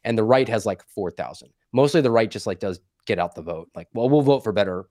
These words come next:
better people to spend our money." And they're not really worried about this. But when you have just by a five X volume of single issues, they're able to form these N G Os,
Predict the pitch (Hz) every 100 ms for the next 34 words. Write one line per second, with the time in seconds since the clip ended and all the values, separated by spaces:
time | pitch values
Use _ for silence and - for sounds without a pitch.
0 | - 92 90 107 92 90 85 - 87 80
1 | 82 80 78 _ 123 120 123 123 117 110
2 | 92 104 92 80 85 - _ _ - 120
3 | 147 147 139 127 135 - 104 - - -
4 | 117 113 104 107 117 - 98 101 117 113
5 | 92 - 107 98 92 104 107 92 90 _
6 | _ - 107 104 92 - 117 131 135 123
7 | 123 120 143 101 95 98